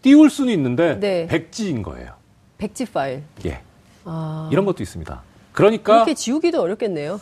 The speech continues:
Speaker 1: 어,
Speaker 2: <laughs> 그거 다 찾아가지고
Speaker 1: 열심히 했죠.
Speaker 2: 열심히 해야 돼.
Speaker 1: 열심히
Speaker 2: 열일하셔야
Speaker 1: 했죠.
Speaker 2: 되는데,
Speaker 1: 그러니까
Speaker 2: 이렇게
Speaker 1: 이
Speaker 2: 하면은.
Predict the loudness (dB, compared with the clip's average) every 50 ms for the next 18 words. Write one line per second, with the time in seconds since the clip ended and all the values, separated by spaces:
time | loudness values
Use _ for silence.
0 | -14 -16 -18 -18 -18 -20 -20 -16 -14 -12 -8 -4 -4 -4 -6 -6 -10 -6 -4 0
1 | 2 4 4 4 4 4 4 4 4 6 6 6 6 6 4 0 -4 -12 -14 -14
2 | -20 -20 -14 -6 -4 -2 -2 0 2 2 2 2 2 2 2 0 0 2 2 2
3 | 2 4 2 0 0 0 -2 0 0 0 2 2 0 0 -2 -4 -2 -2 0 2
4 | 4 6 6 6 6 4 2 2 4 2 2 2 -2